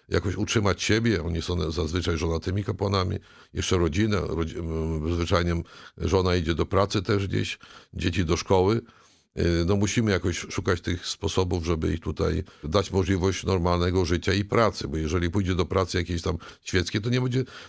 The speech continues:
to nie będzie mógł pracować jako, jako kapłan. I, no, staramy się iść na, naprzeciw tym, y, potrzebom ludzi, żeby się integrowali w tym społeczeństwie, a jednocześnie, żeby zachowali swoją tożsamość. No i częściowo nam się to udaje,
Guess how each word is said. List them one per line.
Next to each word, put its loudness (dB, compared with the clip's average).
to -4
nie 2
będzie 2
mógł 2
pracować 2
jako, 0
jako 2
kapłan. 2
I, 2
no, 0
staramy 2
się -2
iść -2
na, -2
naprzeciw -2
tym, -2
y, -4
potrzebom 0
ludzi, 2
żeby -2
się 0
integrowali 2
w -8
tym -2
społeczeństwie, -2
a 0
jednocześnie, 0
żeby -2
zachowali 0
swoją -4
tożsamość. -6
No 0
i -2
częściowo 2
nam 2
się 0
to 0
udaje, 4